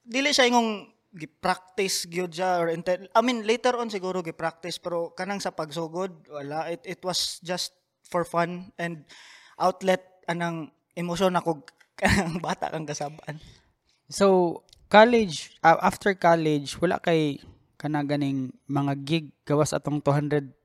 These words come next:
Speaker 2: pesos nga kuan nga first T F?
Speaker 1: Wala in tawon. <laughs> Wala, wala.
Speaker 2: So, ni, niundang ka grapa atong mga panahon na, paday na gihapon, trabaho?
Speaker 1: Gi-, oh, padayon, padayon, sir. Um, actually,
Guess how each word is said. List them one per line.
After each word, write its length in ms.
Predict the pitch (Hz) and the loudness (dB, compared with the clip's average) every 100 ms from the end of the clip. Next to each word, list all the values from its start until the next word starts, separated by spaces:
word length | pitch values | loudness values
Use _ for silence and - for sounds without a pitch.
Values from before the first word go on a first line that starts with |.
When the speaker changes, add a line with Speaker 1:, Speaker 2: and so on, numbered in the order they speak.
| _ | _
Speaker 2:
pesos 400 | 143 139 151 - | -2 0 -2 -4
nga 140 | 147 | -6
kuan 340 | 135 143 151 143 | -2 2 2 0
nga 280 | 139 131 - _ _ _ | -4 -6 -12 _ _ _
first 380 | - 143 143 - | -6 -2 0 -2
T 160 | 143 | -2
F? 160 | 147 156 - - - _ _ | 2 0 0 -20 -20 _ _
Speaker 1:
Wala 260 | 160 180 | 2 6
in 100 | 180 | 6
tawon. 300 | 180 185 185 | 10 12 12
<laughs> 1040 | 196 233 359 - - - - - - - - | 10 6 0 -6 -16 -20 -20 -14 -12 -12 -10
Wala, 320 | 160 165 160 | -8 -4 -4
wala. 240 | 143 147 | -6 -6
Speaker 2:
So, 140 | 156 190 | 0 2
ni, 260 | 196 190 - _ - | 2 -2 -6 _ -4
niundang 420 | 170 190 214 202 | 0 4 6 6
ka 80 | 165 | 4
grapa 380 | 147 147 - 143 | 0 0 0 -4
atong 160 | 143 | -2
mga 140 | 139 131 | -6 -6
panahon 320 | 139 143 160 | -4 -2 0
na, 160 | 185 185 | 0 -2
paday 240 | 143 143 | -2 -4
na 80 | 139 | -4
gihapon, 480 | 139 143 160 170 160 | -8 -6 -6 -6 -8
trabaho? 560 | - 143 143 160 165 175 _ _ _ _ _ - | -10 -8 -6 -4 -6 -12 _ _ _ _ _ -16
Speaker 1:
Gi-, 320 | 180 175 190 | -6 -2 2
oh, 180 | 220 190 | 6 6
padayon, 540 | 175 160 160 170 180 151 | 6 0 0 2 2 0
padayon, 480 | 135 135 147 156 151 | -6 -4 -2 -2 -4
sir. 220 | 131 123 131 - | -8 -10 -14 -16
Um, 400 | - 151 151 151 - - - - _ _ _ _ | -8 -2 -2 -4 -12 -20 -20 -20 _ _ _ _
actually, 960 | - 226 - 277 269 247 233 220 208 214 | 2 2 4 2 4 4 4 2 -2 -6